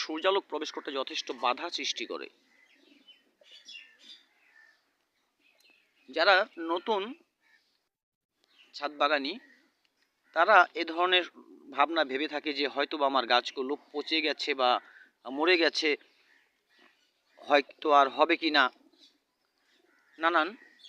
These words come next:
ধরনের প্রশ্ন তাদের মনে উকি দেয়।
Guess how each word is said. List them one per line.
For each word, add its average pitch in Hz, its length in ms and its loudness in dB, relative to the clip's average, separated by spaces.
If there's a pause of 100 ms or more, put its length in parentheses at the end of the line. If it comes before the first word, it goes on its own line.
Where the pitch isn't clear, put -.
(420)
ধরনের 151 360 -2
প্রশ্ন 180 280 -8 (180)
তাদের 127 280 2 (1000)
মনে 143 240 0 (400)
উকি 139 240 -6
দেয়। 85 160 -4